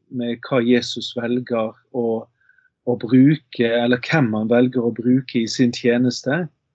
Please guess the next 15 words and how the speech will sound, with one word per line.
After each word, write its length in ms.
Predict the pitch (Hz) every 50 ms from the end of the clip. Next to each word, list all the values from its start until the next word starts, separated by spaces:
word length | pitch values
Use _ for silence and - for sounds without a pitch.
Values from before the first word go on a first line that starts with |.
| _ _ _ _ _ - - - _ _ _ _ _ _ _ _ _ -
Og 120 | 131 127
jeg 100 | 127 -
synes 160 | 160 151 135 -
jo 80 | 139 117
både 260 | 120 127 131 131 135 139
det 80 | 143
at 160 | 131 127 131
han 80 | 120 117
velger 300 | 120 120 113 120 123 127
et 100 | 123 -
esel, 760 | 185 151 135 120 110 - - - - 123 123 135 143 147 131 95
og 240 | 113 135 123 123
at 160 | 123 123 - 120
han 100 | 117 113
velger 720 | 117 120 120 127 135 135 123 127 117 113 113 110 104 -